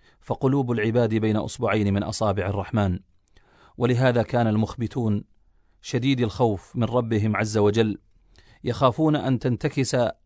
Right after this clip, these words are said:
قلوبهم وأن يرتدوا على أعقابهم، لا يأمنون حتى يسمعوا نداء الملائكة تقول لهم: "لا تخافوا ولا تحزنوا، وأبشروا بالجنة التي كنتم توعدون".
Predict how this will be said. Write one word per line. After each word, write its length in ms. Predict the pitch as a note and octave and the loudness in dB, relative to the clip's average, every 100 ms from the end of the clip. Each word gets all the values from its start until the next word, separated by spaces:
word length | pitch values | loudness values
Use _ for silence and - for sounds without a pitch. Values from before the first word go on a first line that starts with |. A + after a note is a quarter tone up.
| _ _ _ _ _ | _ _ _ _ _
قلوبهم 600 | C#3 C3+ D#3 A#2 G2+ F2+ - _ _ _ _ - | 2 6 6 4 2 0 -6 _ _ _ _ -2
وأن 240 | A#2 B2+ | 2 4
يرتدوا 540 | B2+ A#2 C#3+ B2+ A#2+ A2 | 2 0 -4 -2 0 2
على 160 | A2+ | 2
أعقابهم، 760 | - G2+ G2 B2+ G#2+ G#2 G2+ G2 _ _ _ _ _ - | 2 0 2 4 4 4 0 -2 _ _ _ _ _ 0
لا 220 | C3 D#3 | 4 4
يأمنون 680 | D3 C#3 B2+ C3+ B2 A#2 - _ _ _ - | 4 2 2 4 2 0 -2 _ _ _ -6
حتى 440 | - D#3+ - C#3+ | -4 -4 0 4
يسمعوا 600 | C#3 - C3+ A2+ A#2 A2+ - _ _ B2+ | 4 2 0 0 0 -4 -10 _ _ 0
نداء 400 | B2 B2 A#2+ A2+ | 2 4 4 4
الملائكة 840 | A2 A2 A2+ A#2+ - A2 A2+ G#2+ - _ _ _ | 2 2 2 0 -4 -4 -4 -8 -8 _ _ _
تقول 440 | - - B2 A2 A2 | -12 -4 0 2 4
لهم: 340 | G#2 A2 G#2 - _ _ _ _ | 2 0 -2 -8 _ _ _ _
"لا 180 | A2+ A#2+ | 2 2
تخافوا 640 | A#2+ A2+ - A2 G2 A2+ A2 | 2 -4 -2 -2 -2 -2 2
ولا 180 | G#2 G2 | 2 2
تحزنوا، 560 | - - A2 G2+ E2+ - _ _ _ _ _ - | -2 -4 -2 0 -2 -8 _ _ _ _ _ -6
وأبشروا 540 | A#2+ C#3+ C3 C3 A#2+ | -2 -2 -2 -2 0
بالجنة 500 | G#2+ G#2+ G#2+ B2 G#2+ - | 0 0 2 2 2 0
التي 360 | G#2+ G2+ - G#2 | -2 -4 -4 -6
كنتم 460 | - A#2 G2+ G#2 | -2 -2 0 -2
توعدون". 600 | F#2 A2 F#2+ G2+ G2+ F2+ | -2 -2 0 0 0 0